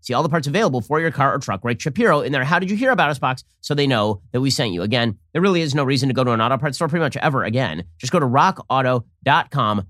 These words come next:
right now and get the parts you need to make your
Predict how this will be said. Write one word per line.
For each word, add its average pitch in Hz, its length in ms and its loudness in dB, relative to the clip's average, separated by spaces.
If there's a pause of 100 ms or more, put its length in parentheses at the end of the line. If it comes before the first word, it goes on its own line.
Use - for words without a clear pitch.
right 127 240 0
now 110 340 -4 (120)
and 107 100 -2
get 120 180 -2
the 104 80 -6
parts 131 340 -4
you 139 200 2
need 92 320 0 (140)
to 95 120 -8
make 107 320 -2
your 101 280 -4